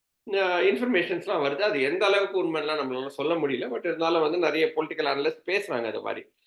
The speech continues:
So அவருக்கு திருப்பி கொடுத்துருக்காங்க. அவர் என்ன பண்ணிட்டாரு அப்படின்னும் போது, சும்மா பேச்சு இல்லாம ஆயிரம் ரூபாய் கொடுத்தனால தான் எல்லா மகளிரும் வந்து பளபளன்னு இருக்கிறீங்கல்ல, ஆயிரம் ரூபாய் கொடுத்ததுனால. இதெல்லாம் என்ன பேச்சு இது?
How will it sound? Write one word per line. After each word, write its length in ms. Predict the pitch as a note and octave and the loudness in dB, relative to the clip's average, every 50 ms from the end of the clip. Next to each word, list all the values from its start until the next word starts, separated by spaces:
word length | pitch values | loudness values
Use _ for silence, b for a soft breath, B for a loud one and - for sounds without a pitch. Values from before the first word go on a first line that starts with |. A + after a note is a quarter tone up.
| _ _ _ _ _ _ | _ _ _ _ _ _
So 140 | - A#3+ B3+ | 2 6 8
அவருக்கு 360 | A3 G3+ G#3 A3 G#3+ G3+ - | 8 10 10 8 8 6 6
திருப்பி 380 | G#3 G#3 G#3 A3 A3 - G3+ G3 | 4 4 4 4 2 2 2 2
கொடுத்துருக்காங்க. 460 | G3 A3 G3+ F#3 F3 D#3 - - E3 | 2 2 2 2 2 2 2 2 2
அவர் 280 | D3+ D3 E3 G3 A3 | 2 4 4 6 6
என்ன 200 | G#3+ G#3 G#3 A3+ | 6 6 4 4
பண்ணிட்டாரு 480 | A3 G#3+ G#3 F#3 F3+ F3+ E3+ D#3+ D#3 D#3 | 2 2 2 0 2 2 2 2 2 2
அப்படின்னும் 400 | D3+ C#3+ C#3+ D3 C#3+ D3 C#3+ C#3+ | 0 0 -2 -2 -2 -2 -4 -2
போது, 540 | E3 F#3+ F#3+ F#3 D#3 C3+ B2 A#2 - - _ _ _ _ _ _ _ _ _ _ - | -2 0 0 2 2 0 0 -2 -6 -12 _ _ _ _ _ _ _ _ _ _ -12
சும்மா 320 | - C#3+ D#3+ F#3+ A3 A3+ | -8 -6 -2 2 4 4
பேச்சு 440 | A3 - - F#3 G3 G#3 G3+ G#3 B3 | 4 4 4 4 6 4 4 2 2
இல்லாம 560 | F#3+ F3+ F#3 F#3 F#3+ G#3+ G#3 F#3 F3+ E3+ D#3+ D3+ | 4 4 4 4 4 2 2 2 2 0 0 0
ஆயிரம் 480 | C#3+ C3+ C3 D3 F3+ F#3+ F#3+ F#3 F#3 | 0 2 4 4 6 6 4 4 2
ரூபாய் 180 | F#3+ G#3 G#3 G#3 G3+ | 2 0 0 0 -2
கொடுத்தனால 340 | - G3+ G3 F3+ F3 E3+ | -4 -4 -4 -2 -2 -2
தான் 120 | E3+ G3 F#3+ | -2 -2 0
எல்லா 560 | F3 D#3+ E3+ F3+ F3+ F3+ F3 E3+ E3 D#3+ E3 | 0 0 0 2 2 2 2 2 2 0 -2
மகளிரும் 360 | E3+ E3+ F3+ F#3 F#3 F3+ F3+ | -4 -4 -4 -4 -4 -4 -4
வந்து 200 | E3 D#3+ E3 D#3+ - | -4 -4 -6 -6 -4
பளபளன்னு 500 | D3 D#3+ F#3 G3 G3+ G3+ G3+ G#3 G#3+ G#3 | -2 -2 0 0 2 2 2 0 0 -2
இருக்கிறீங்கல்ல, 520 | F#3+ F3 - E3 F3+ E3+ E3 D3+ D3 D#3 | -4 -6 -6 -6 -4 -4 -2 -4 -2 0
ஆயிரம் 380 | E3+ E3+ D#3+ D3+ D3 D3 C#3+ C#3 | 0 2 2 2 2 0 0 -2
ரூபாய் 160 | C#3+ C#3+ C3+ C3 | -4 -6 -8 -10
கொடுத்ததுனால. 640 | B2 - B2+ A#2+ A2+ A2 G#2+ G#2+ G#2 G#2 - - | -14 -16 -14 -12 -10 -8 -8 -8 -10 -12 -12 -12
இதெல்லாம் 260 | G#2+ A#2+ B2+ C#3+ D#3+ C3+ | -8 -6 -4 -2 -2 -2
என்ன 240 | A#2 B2+ D3 D#3+ | -4 -4 -4 -6
பேச்சு 440 | D#3 - - C3+ C#3+ C#3 - - A2 | -6 -4 -2 -2 -2 -2 -4 -8 -12
இது? 200 | F#2+ F#2+ - _ | -12 -12 -16 _